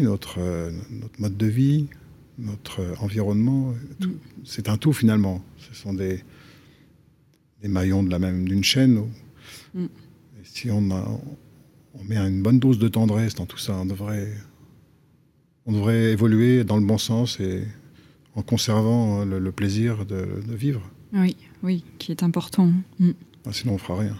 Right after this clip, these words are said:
Speaker 2: <laughs> Et non, ça, c'est sûr. Si vous aviez la, la possibilité là, de, de, de vous téléporter, euh, où est-ce que vous iriez ?
Speaker 1: Là, tout de suite,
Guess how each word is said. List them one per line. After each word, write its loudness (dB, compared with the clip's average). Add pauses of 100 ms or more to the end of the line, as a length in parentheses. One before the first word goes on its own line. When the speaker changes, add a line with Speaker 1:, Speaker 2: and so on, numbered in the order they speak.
(140)
Speaker 2:
<laughs> 0
Et 4
non, 6 (640)
ça, 2
c'est 4
sûr. 4 (320)
Si 6
vous 10
aviez 8
la, 4
la 2
possibilité 4
là, 6
de, 2
de, -2
de 2
vous -2
téléporter, 2 (120)
euh, -6 (420)
où 0
est-ce 2
que -4
vous 0
iriez ? -4 (3000)
Speaker 1:
Là, -2
tout -2
de -4
suite, -4